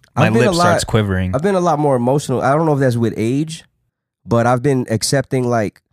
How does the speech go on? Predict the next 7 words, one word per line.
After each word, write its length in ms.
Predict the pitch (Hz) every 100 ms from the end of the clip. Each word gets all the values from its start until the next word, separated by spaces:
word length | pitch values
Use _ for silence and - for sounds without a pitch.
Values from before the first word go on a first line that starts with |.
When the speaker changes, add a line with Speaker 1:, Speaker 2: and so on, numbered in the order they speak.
| _ _ _ _ _
Speaker 2:
shit 240 | - 131
like 200 | 110 110
that 180 | 110 101
more 300 | 107 107 104
and, 440 | 98 98 92 85 87 _ _ _ _
and, 300 | 113 107 98
uh, 380 | 95 90 82